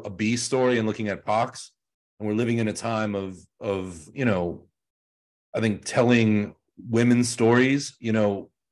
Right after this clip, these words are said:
on equal level. And, and she was, you know, a feminist, a Black Panther,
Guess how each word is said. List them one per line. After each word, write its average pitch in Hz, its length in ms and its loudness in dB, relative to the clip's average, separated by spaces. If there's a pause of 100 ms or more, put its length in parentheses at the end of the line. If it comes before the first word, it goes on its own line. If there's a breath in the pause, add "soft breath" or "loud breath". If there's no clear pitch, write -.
(180)
on 113 180 0
equal 123 320 -2
level. 127 460 -2 (400 loud breath)
And, 110 260 -4
and 110 160 -4
she 127 220 -4
was, 110 640 2
you 113 80 -14
know, 95 180 -8
a 90 40 -10
feminist, 127 540 2
a - 20 -6
Black 98 320 -4
Panther, 120 680 2